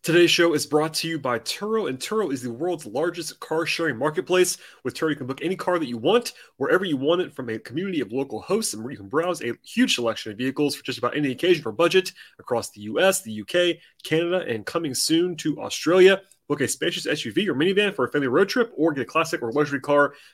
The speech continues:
for a special event, a birthday, or a holiday. Find affordable economy cars if you're on a budget and just want to get from point A to point B, and test drive that new electric vehicle you've had your eye on as well to see how it fits in your everyday life. Many Turo hosts can even deliver the car right to you.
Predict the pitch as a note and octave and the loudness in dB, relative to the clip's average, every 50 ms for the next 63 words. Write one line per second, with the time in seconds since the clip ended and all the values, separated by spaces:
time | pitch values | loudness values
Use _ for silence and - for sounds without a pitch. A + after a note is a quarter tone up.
0 | _ _ B2+ A#2 - - D3 C#3+ - B2+ A#2+ A2+ C#3 C#3+ C#3+ C#3 - - A#2+ A2 | _ _ -4 -4 0 0 0 2 2 2 2 2 2 0 0 -2 -4 -8 -8 -2
1 | G#2 C#3 D3+ D3+ D3+ D3 C#3 B2+ A2 A#2+ A#2 A2 G#2 - D3+ D#3+ D#3 D3+ D3+ D3+ | 2 2 2 4 2 0 0 2 2 0 0 0 0 2 4 4 6 6 6 4
2 | D3 D3 D3+ - _ _ _ _ - C3+ B2+ G2+ A2 - - F3+ F3 D#3+ D3 B2+ | 4 2 -2 -8 _ _ _ _ -6 -6 -4 -4 -4 0 2 2 2 2 0 -2
3 | - - F3 F3+ F#3 F#3+ F#3+ F#3+ F#3+ G3 E3 C#3 B2+ C3 B2 A2+ G#2 G2 D#3 F3 | -2 0 0 0 2 0 0 0 -2 -4 -4 -6 -6 -4 -4 -4 -2 0 0 2
4 | F3 G3+ G3 E3 - - _ - _ _ - A#2+ - A#2+ A#2+ A2+ A#2+ B2 - _ | 4 4 2 2 0 -6 _ -20 _ _ -16 -14 -6 -4 -4 -4 -4 -6 -8 _
5 | - C3 B2+ B2+ A#2 A2+ - B2 A#2+ - - E3+ F#3 F#3 F#3 - - _ _ _ | -2 -2 0 0 -2 -2 -2 -4 -2 2 2 2 2 2 -2 -6 -12 _ _ _
6 | - D3+ D#3 C3+ - E3+ F3 D#3+ F3+ E3+ D3+ C#3 - D#3 E3+ D3+ D#3+ D#3 B2+ B2 | 2 4 4 4 6 4 4 4 4 2 2 2 0 2 2 2 2 0 -2 -2
7 | C3 D3+ D3 D#3 D#3+ D3 C#3 C#3+ C#3 C3+ B2 C3+ C#3 C#3+ C#3+ C3+ A2 A#2 C3 C#3+ | -2 0 0 0 0 0 0 0 0 0 0 0 0 0 -2 -2 -2 0 0 0
8 | D3+ C#3+ - - C3+ A#2+ A#2 - - - D#3 D#3 D3+ - - B2 A2 A2+ - - | 0 -2 -2 -2 -2 -2 -2 -4 -4 -4 -4 -4 -4 -6 -8 -8 -8 -8 -6 -6
9 | C3 A#2+ C3 A#2+ A2+ A2+ A2 G#2 B2+ D3 D#3 - D3+ - _ _ _ _ _ - | -4 -4 -4 -2 0 0 0 2 4 4 4 4 2 -2 _ _ _ _ _ 2
10 | D3 G#3+ B3 A#3+ - - C#3+ C3 B2 A2+ B2+ B2+ - - - - C#3 C3 A2+ A2+ | 4 4 6 4 4 2 4 4 4 4 4 2 0 -2 -6 -6 -6 -4 -2 -2
11 | C3+ D3+ E3 D3+ C3 - - - D3+ D3 - - - A#2+ D3+ E3+ E3 - - - | -2 -2 0 -2 -2 -2 -2 -2 -2 -2 -2 -4 -6 -4 -2 -2 -4 -4 -10 -12
12 | _ - - A3 G#3 D3+ A#2+ - - | _ -6 -2 -2 -2 -2 -2 -4 -8